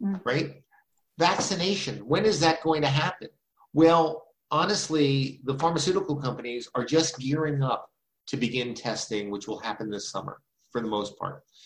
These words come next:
Speaker 2: I think Israel has two vaccines that they think they can start to get to test in the next sixty days. Testing is a process. So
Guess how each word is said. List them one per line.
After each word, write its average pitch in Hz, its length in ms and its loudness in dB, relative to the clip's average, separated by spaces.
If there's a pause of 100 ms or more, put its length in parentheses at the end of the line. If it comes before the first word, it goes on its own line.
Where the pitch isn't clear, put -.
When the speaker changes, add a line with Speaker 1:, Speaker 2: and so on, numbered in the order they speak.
(320)
Speaker 2:
I 120 60 0
think 135 180 2
Israel 117 460 0
has 104 220 -6
two 120 340 -2
vaccines 107 640 -2
that 101 140 -6
they 104 100 -2
think 110 260 -8
they 110 120 0
can 110 180 -10
start 107 500 -2
to - 100 -8
get 110 200 -2
to - 100 -14
test 104 360 -4
in 98 80 -8
the 98 60 -6
next 101 260 -6
sixty 107 340 -6
days. - 480 -6 (880)
Testing 196 460 0
is 165 120 0
a - 60 2
process. 156 760 0 (380)
So 165 500 10